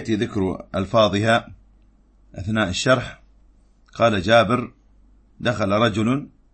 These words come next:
يوم الجمعة." عند الإمام مسلم ذكر اسم هذا الرجل،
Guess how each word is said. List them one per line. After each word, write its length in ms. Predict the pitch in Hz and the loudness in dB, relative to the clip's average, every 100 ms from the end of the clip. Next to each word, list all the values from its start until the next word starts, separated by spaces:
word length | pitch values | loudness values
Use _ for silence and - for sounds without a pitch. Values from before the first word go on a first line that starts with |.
| - | -4
يوم 240 | 117 123 | 0 2
الجمعة." 640 | 110 101 113 107 85 - - _ _ _ _ _ _ _ _ _ _ _ - | 2 2 0 0 0 -2 -8 _ _ _ _ _ _ _ _ _ _ _ -12
عند 200 | 98 110 | -6 -2
الإمام 360 | 110 107 113 127 | 0 0 2 0
مسلم 500 | 143 131 139 175 - _ _ _ _ _ _ _ _ - | 0 2 0 0 -8 _ _ _ _ _ _ _ _ -8
ذكر 540 | 127 139 123 120 113 - - | -4 0 4 4 4 -2 -6
اسم 240 | 123 113 | -4 0
هذا 280 | 113 117 104 | 2 2 2
الرجل، 440 | 98 107 98 67 | 0 0 -2 -6